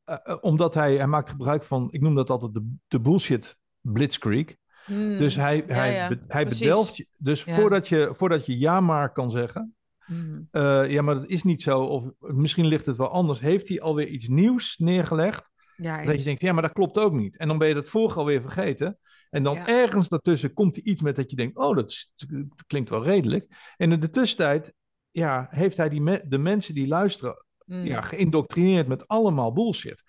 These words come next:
Speaker 1: Zoals
Speaker 2: Ja.
Speaker 1: de Nederlandse natuur gaat keihard achteruit en tachtig procent van alle soorten zijn uitgestorven en zo. Ik bedoel, eh,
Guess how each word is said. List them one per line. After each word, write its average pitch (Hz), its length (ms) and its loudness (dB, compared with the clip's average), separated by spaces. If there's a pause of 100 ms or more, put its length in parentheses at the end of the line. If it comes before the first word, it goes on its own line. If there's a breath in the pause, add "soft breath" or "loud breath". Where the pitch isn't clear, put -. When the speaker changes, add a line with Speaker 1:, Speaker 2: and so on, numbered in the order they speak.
(220 loud breath)
Speaker 1:
Zoals 113 320 -2
Speaker 2:
Ja. 165 200 -10
Speaker 1:
de 127 180 0
Nederlandse 135 500 0
natuur 160 340 0
gaat - 240 -6 (400)
keihard 180 300 0
achteruit 147 520 -2
en 123 160 -4
tachtig 160 320 -4
procent 147 380 -2
van 143 120 -6
alle 143 240 -2
soorten 147 440 -2
zijn 139 220 -2
uitgestorven 156 800 -2
en 123 100 -4
zo. 117 160 -2 (540 loud breath)
Ik 156 160 -2
bedoel, 156 460 2 (220)
eh, 151 360 2